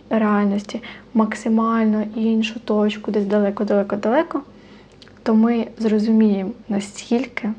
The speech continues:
світ багатогранний, і наскільки ми можемо перейти в іншу реальність і зрозуміти: "О Боже, а світ такий цікавий, а насправді все, м,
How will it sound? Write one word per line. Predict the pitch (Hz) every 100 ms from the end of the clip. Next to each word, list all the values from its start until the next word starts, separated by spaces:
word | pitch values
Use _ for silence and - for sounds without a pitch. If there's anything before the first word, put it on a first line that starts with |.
| - - - - - - - - - - -
світ | - - 214 214 214
багатогранний, | 196 208 202 214 202 220 262 254 -
і | -
наскільки | 214 208 226 -
ми | 214
можемо | 202 214 208 190 202 - - - - -
перейти | - 208 208 208 233
в | 226 -
іншу | 220 220 - 202
реальність | 196 202 294 285 - - - - - -
і | 226
зрозуміти: | 220 226 220 226 233 226 220 196
"О | 214
Боже, | 196 196 208 208 220 -
а | 208
світ | - 226 220
такий | - - 233 277
цікавий, | - 262 - 208 202 202 208 -
а | 214
насправді | 202 202 - 214 214 208
все, | 208 - 202 208 - - - - -
м, | 214